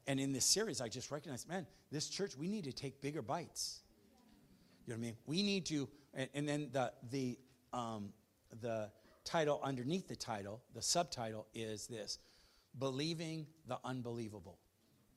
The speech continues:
Believing a big bite, this is the series, Big Bite, Believing the Unbelievable. And what I want you, now, when I say unbelievable, I don't mean that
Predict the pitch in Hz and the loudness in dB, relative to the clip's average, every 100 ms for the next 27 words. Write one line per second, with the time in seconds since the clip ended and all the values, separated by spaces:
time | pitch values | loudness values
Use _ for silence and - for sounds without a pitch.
0 | _ _ _ _ _ - - 127 127 135 | _ _ _ _ _ -20 -8 -2 0 2
1 | 151 139 143 104 - _ _ 117 151 170 | 2 0 -2 -6 -12 _ _ 2 4 8
2 | 156 135 123 135 139 139 165 - 135 127 | 10 8 6 2 2 0 2 2 2 0
3 | - 151 135 123 113 - - 117 127 156 | 2 2 4 2 0 -10 -6 0 2 2
4 | 156 139 123 123 113 147 120 92 - - | 2 0 0 -2 0 -2 -2 -8 -12 -16
5 | - 139 147 156 147 170 - 160 156 165 | -4 2 6 6 6 2 0 -4 0 2
6 | 127 156 165 143 175 - 160 147 196 185 | 2 0 2 4 4 2 2 4 4 4
7 | 139 143 165 180 170 170 156 | 4 6 4 4 0 4 4